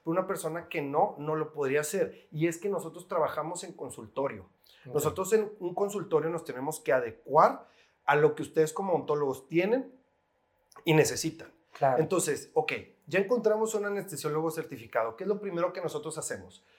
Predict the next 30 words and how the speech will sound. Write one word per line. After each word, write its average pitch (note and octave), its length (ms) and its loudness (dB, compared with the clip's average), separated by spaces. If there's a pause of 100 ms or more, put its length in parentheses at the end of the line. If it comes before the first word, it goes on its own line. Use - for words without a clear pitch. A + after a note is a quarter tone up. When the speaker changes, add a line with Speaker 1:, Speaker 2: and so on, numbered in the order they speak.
(260)
Speaker 1:
Nosotros G#3 400 2
primero G#3+ 580 2
tenemos D#3 340 -4
que - 80 -10
hacer F3+ 160 -4
lo F3+ 100 -10
que E3 100 -8
platicabas C#3 400 -2
tú, B2+ 100 -10
la A2+ 100 -4
anamnesis, D3 480 -4
lo F3+ 120 -8
que C#3+ 80 -10
le C3+ 80 -4
llamamos C#3 280 -2
la E3+ 60 -8
historia F3 300 -4
clínica. D3+ 520 -6
La C3 80 -12
historia F3+ 260 -8
clínica G3+ 300 -6
es F#3+ 60 -6
platicar F3 480 -6
con F3 140 -10
el E3 80 -10
paciente, C3+ 360 -4
es - 80 -12
explicarle, A#2 580 -6
"Oye, A#2+ 220 -6
mira, A#2+ 320 -6